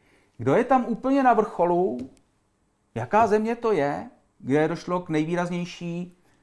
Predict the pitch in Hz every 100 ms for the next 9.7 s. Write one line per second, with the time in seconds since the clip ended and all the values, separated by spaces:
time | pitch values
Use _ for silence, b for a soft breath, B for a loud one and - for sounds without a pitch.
0 | _ 127 127 127 123 - 139 165 185 202
1 | 208 202 135 147 165 - 214 135 135 _
2 | _ _ _ 247 262 254 233 139 117 131
3 | - - 151 214 208 214 226 185 170 196
4 | 254 247 _ _ _ _ - - - -
5 | - 107 - - _ _ _ _ b b
6 | 139 127 135 196 233 240 247 247 - 151
7 | 156 165 165 - 151 151 120 123 127 139
8 | 139 143 b b b 196 196 208 196 190
9 | 190 170 147 139 139 - -